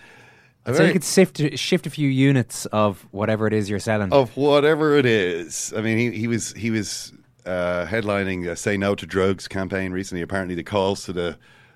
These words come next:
Speaker 1: to the helpline have, have skyrocketed since his involvement. Um,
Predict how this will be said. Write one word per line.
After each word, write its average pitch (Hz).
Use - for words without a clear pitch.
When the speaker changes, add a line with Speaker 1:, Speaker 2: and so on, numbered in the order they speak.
Speaker 1:
to 95
the 87
helpline 98
have, -
have 80
skyrocketed 95
since 85
his 85
involvement. 85
Um, 85